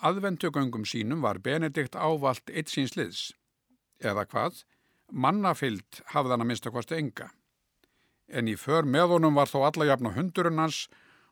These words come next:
og oftar en hitt einnig forystusauðurinn. Þegar þessi saga gerðist hét hundurinn Leó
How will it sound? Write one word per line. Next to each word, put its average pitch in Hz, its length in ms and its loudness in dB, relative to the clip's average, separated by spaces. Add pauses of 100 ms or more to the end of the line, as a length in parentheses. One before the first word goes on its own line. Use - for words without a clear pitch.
(140)
og 117 240 0
oftar 151 380 0
en 117 100 0
hitt - 400 -4
einnig 139 480 -2
forystusauðurinn. 107 960 -2 (1300)
Þegar 107 320 0
þessi 180 320 0
saga 156 320 2
gerðist 139 560 -2 (120)
hét 104 260 -2
hundurinn 117 480 -2
Leó 139 380 2